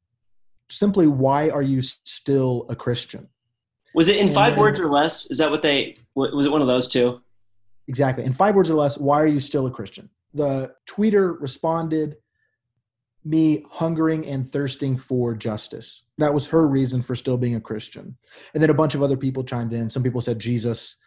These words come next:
Speaker 1: Um, people had different causes that they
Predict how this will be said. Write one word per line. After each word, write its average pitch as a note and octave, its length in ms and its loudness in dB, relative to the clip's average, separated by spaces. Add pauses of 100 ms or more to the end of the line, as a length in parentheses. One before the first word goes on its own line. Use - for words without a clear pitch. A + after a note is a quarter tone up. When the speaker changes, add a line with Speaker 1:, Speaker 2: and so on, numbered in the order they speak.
(300)
Speaker 1:
Um, A2+ 400 -4
people B2 220 -2
had A#2 160 -4
different A2+ 300 -8
causes A2 560 -6
that A2 200 -8
they A2 280 -6